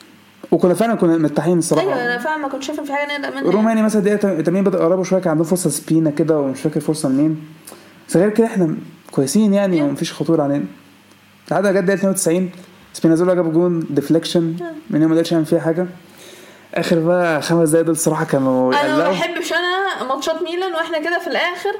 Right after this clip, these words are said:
Speaker 2: واللي هو نبقى ح-، هنقرب يا إما نتعادل يا إما نخسر.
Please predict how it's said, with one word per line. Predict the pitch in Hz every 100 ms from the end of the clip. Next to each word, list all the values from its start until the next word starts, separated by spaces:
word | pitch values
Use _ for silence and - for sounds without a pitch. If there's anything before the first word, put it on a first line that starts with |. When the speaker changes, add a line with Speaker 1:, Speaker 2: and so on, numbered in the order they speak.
| - - -
Speaker 2:
واللي | 254
هو | 302 311
نبقى | 277 247
ح-، | 233 233 247 233
هنقرب | 247 294 311
يا | 311
إما | 330
نتعادل | 302 302 330
يا | 294
إما | 294 254
نخسر. | 240 -